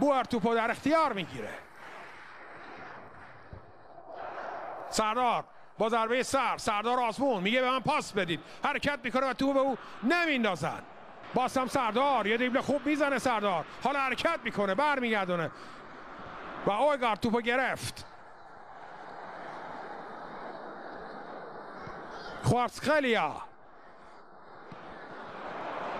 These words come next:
بازیکن اهل، عرض کردم، گرجستان. پاردس.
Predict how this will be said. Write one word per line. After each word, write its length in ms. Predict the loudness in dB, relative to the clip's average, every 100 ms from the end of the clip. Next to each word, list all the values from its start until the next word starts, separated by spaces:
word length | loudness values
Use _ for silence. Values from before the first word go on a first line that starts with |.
| -6 -6 -6 -4 -4 0
بازیکن 380 | 0 0 0 0
اهل، 420 | 2 0 0 0
عرض 320 | 2 2 2
کردم، 360 | 2 2 0 2
گرجستان. 720 | 2 2 2 -2 2 2 2 -4 -10 -14 -14 -14 -14 -12 -12 -12 -10 -10 -10 -8 -8 -8 -6 0
پاردس. 720 | 2 4 2 2 -2 -6 -10